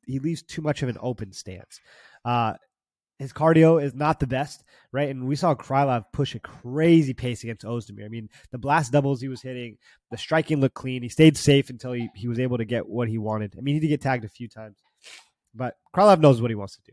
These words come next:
right? He wants to drag you to the mat, beat you up, that be the end of it.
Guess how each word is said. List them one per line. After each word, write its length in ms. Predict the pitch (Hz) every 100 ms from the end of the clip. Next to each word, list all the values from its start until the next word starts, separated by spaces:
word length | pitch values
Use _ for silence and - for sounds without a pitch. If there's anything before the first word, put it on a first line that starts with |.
| _
right? 140 | 107
He 60 | 120
wants 200 | 127 -
to 60 |
drag 240 | 110 113 120
you 80 |
to 100 | 117
the 60 | 120
mat, 260 | 107 104 - _ _ _ -
beat 200 | 113 -
you 100 | 110
up, 160 | 107 - _ _ _ _ _ _
that 180 | 107 104
be 100 | 104
the 140 | 98
end 140 | 98 92
of 100 |
it. 100 | 92